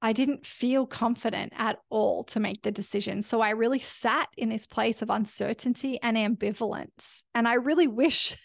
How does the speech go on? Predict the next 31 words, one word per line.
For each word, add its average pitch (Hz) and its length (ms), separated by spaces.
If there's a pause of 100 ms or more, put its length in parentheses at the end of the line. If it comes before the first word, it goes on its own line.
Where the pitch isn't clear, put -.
(220)
<laughs> - 420
I 254 280
knew 262 420
what 247 160
I 220 100
know 226 280
now 214 640
about 214 360
making 233 400
powerful 208 480
decisions. 208 720
But 226 180
I 233 140
believe, 269 680 (920)
you 247 100
know, 226 100
we 214 100
gotta 254 200
go 240 180
through 226 200
life 214 340
and 214 160
make 226 240
these 226 240
decisions, 214 800
uh, - 300 (480)
to 262 120
learn. 208 520 (320)
Uh, - 240 (140)
so - 260
it 233 240